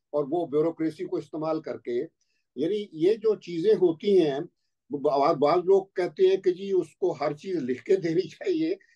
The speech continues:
ये तो प्रेसिडेंट या प्राइम मिनिस्टर का काम नहीं होता कि वो अपने स्टाफ के साथ in writing कोई बात करता है। अरे भाई, ये सारा जो दफ्तर होता है, इतनी ब्यूरोक्रेसी वहां अपॉइंट की जाती है, एक बाईस ग्रेड का बंदा होता है,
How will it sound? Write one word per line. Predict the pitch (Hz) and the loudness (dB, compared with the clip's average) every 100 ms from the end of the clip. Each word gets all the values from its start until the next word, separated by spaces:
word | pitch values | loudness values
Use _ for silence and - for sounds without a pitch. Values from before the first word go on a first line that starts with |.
| _ 127 | _ -6
ये | 175 | -4
तो | - 233 | -2 -4
प्रेसिडेंट | 202 180 190 196 202 - 190 | -2 -4 -2 -2 -2 -6 -4
या | 190 | -4
प्राइम | 170 160 165 | -4 -4 -2
मिनिस्टर | 170 151 - | -4 -6 -6
का | 185 | -4
काम | 180 170 175 | -2 -4 -2
नहीं | 175 247 | -2 0
होता | 202 165 - 156 | -2 -4 -4 -6
कि | - | -4
वो | 180 | -6
अपने | 165 160 170 | -6 -10 -18
स्टाफ | - 147 143 151 | -12 -6 -6 -4
के | 175 | -6
साथ | 151 165 160 - 147 156 _ _ 151 | -4 -4 -4 -4 -4 -4 _ _ -2
in | 156 | 0
writing | 139 147 151 196 | 2 2 2 -2
कोई | 185 180 | -2 -2
बात | 147 151 147 | -2 -4 -6
करता | 147 - 151 | -10 -8 -8
है। | 143 139 _ _ _ - | -8 -14 _ _ _ -8
अरे | 180 | -4
भाई, | 165 160 170 147 131 - _ - | -4 -2 0 0 -4 -14 _ -4
ये | 175 190 | 0 0
सारा | - 151 190 | 0 -2 -2
जो | 208 165 | -2 -4
दफ्तर | 135 104 143 - 233 | -6 -6 -6 -4 0
होता | 233 208 196 | 2 2 0
है, | 175 | -2
इतनी | 160 147 | -4 -10
ब्यूरोक्रेसी | 147 165 185 170 160 185 196 | -8 -6 -6 -6 -8 -8 -10
वहां | 165 180 | -4 -4
अपॉइंट | 156 156 160 160 | -4 -6 -6 -6
की | 185 | -8
जाती | 156 147 - | -4 -4 -2
है, | 156 | -4
एक | 180 | -4
बाईस | - 143 160 156 123 | -6 -2 -2 -4 -4
ग्रेड | 151 151 | -4 -2
का | 151 | -6
बंदा | 143 120 139 | -6 -6 -4
होता | 165 156 135 110 123 | -4 -4 -6 -6 -6
है, | 135 | -8